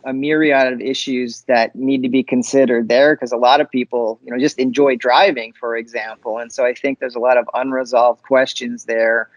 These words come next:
Um, in addition to, to people loving to drive, they love to drive fast, you know,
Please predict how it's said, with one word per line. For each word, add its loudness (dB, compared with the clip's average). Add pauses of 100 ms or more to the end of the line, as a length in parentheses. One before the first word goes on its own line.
(340)
Um, -2
in 0
addition 0
to, -6 (140)
to 0
people 2
loving 2
to -6
drive, 2
they -2
love -4
to -8
drive -4
fast, -2
you -12
know, -14